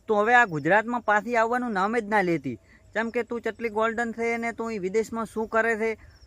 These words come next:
જે ગાંડ મરાય અને જે કાળિયાકનથી પૈસા કમાય છે ને, ઈ કમાય તા.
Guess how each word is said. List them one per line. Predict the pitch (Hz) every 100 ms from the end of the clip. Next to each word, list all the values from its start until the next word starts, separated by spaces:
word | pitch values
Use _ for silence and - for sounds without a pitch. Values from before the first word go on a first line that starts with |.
| -
જે | 127 180
ગાંડ | 170 190 208
મરાય | 220 226 233
અને | 220 208
જે | 185 185
કાળિયાકનથી | 185 196 220 233 226 233
પૈસા | 214 214 226
કમાય | 226 233 254
છે | 254 262
ને, | 226 - _ -
ઈ | 208
કમાય | 220 226 240 196
તા. | 139